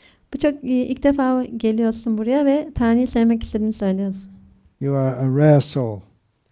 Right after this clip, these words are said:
Speaker 1: Sen çok nadir bir ruhsun.
Speaker 2: You came to this position after many births.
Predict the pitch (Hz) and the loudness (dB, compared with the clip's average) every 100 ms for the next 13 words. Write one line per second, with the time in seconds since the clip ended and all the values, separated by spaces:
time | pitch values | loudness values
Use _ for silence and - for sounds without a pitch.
0 | _ _ 254 240 254 240 226 220 220 208 | _ _ -2 2 2 4 4 4 2 2
1 | 196 190 - 196 - - _ _ _ _ | 2 0 -4 -10 -12 -20 _ _ _ _
2 | - 135 131 - 151 151 156 143 139 - | -8 -6 -4 0 0 2 0 0 -2 -4
3 | 139 143 139 - 143 139 135 139 131 147 | -4 0 -2 -2 -2 -2 -4 -4 -2 0
4 | 156 135 143 123 - - - | 0 0 -2 -4 -6 -18 -20